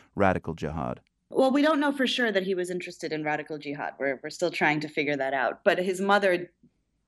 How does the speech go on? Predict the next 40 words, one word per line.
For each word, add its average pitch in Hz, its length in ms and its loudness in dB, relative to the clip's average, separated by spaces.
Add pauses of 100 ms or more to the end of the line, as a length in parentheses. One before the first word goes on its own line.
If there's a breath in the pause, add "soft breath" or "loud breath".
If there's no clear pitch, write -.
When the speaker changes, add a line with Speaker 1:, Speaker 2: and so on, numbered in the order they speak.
(220)
Speaker 2:
did, 185 500 2
you 170 120 -2
know, 165 100 -4
when, 165 160 -2
when 180 120 0
she 220 180 4
talks 190 320 4
about, 156 400 0 (320 loud breath)
uh, 156 160 2
him 180 200 0
being 160 240 -2
questioned 180 540 0
by 156 160 4
the 156 140 -2
F 143 180 -4
B 151 160 0
I 147 200 6
and 156 140 0
this 151 140 -8
feeling 160 400 2
that 147 120 0
he 151 120 0
was 147 260 0
constantly 151 600 -2
being 143 380 4
monitored 147 420 4
and 139 140 -2
followed 180 360 6
by 147 200 4
the 143 120 2
F 143 160 -2
B 151 140 0
I, 147 280 2 (340 loud breath)
uh, 156 100 4
she 156 200 -2
expresses 156 640 -4
it 147 300 0
with, 143 420 0 (300)
uh, 135 460 0
with 156 160 -6